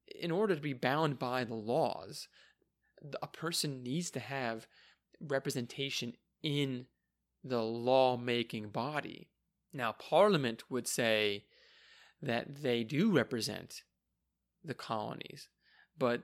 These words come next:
that's not true because no one from the colonies is seated in Parliament. The colonies have their own mini parliaments granted to them by the king under the royal charters. And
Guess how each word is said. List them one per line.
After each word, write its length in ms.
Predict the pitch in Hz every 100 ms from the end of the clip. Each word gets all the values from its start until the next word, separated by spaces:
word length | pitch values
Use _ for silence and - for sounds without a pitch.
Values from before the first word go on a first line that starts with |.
| -
that's 340 | 135 123 -
not 240 | 135 110 -
true 400 | - 190 135 -
because 400 | 131 - 120 117
no 280 | 113 117 156
one 260 | 151 123
from 300 | 113 - 135
the 80 | 117
colonies 760 | - - 160 143 113 - - -
is 160 | - 120
seated 680 | - - - 170 190 110 -
in 260 | 127 117
Parliament. 580 | 101 147 165 98 - - _ _ - - -
The 80 | 127
colonies 480 | - 135 131 131 -
have 220 | 131 123
their 180 | 131 -
own 380 | 165 247 208 - _ _ -
mini 580 | 135 143 262 196 127 123
parliaments 760 | - 123 117 110 117 131 - - - _
granted 480 | - 123 135 147 131
to 80 | 123
them 360 | 123 117 113 117 _ _ -
by 440 | 127 107 101 110 123
the 140 | 117
king 640 | - - 240 143 113 113 -
under 320 | 123 117 120
the 80 | 127
royal 380 | 120 110 - -
charters. 640 | - - 220 160 - - - - - - -
And 400 | - 127 123 123